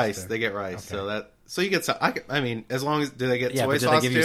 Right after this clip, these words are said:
Speaker 3: soy sauce? Yeah.
Speaker 2: <laughs> It has to be the
Speaker 3: Jinx.
Speaker 2: green stuff, the green stuff. Low sodium, baby.
Speaker 1: Uh, yeah. Big Brother would be too easy. Somebody,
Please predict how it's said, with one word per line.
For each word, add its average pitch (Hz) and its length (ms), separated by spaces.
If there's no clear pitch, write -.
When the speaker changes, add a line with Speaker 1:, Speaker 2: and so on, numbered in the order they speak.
Speaker 3:
soy 143 180
sauce? - 440
Yeah. - 300
Speaker 2:
<laughs> - 280
It - 640
has 127 180
to 175 80
be 165 80
the - 60
Speaker 3:
Jinx. 160 80
Speaker 2:
green 170 200
stuff, 131 420
the 131 80
green 156 320
stuff. - 460
Low 117 140
sodium, 127 480
baby. 95 300
Speaker 1:
Uh, 110 580
yeah. 98 280
Big 151 200
Brother 110 220
would 95 100
be 95 100
too 95 200
easy. 92 340
Somebody, 98 540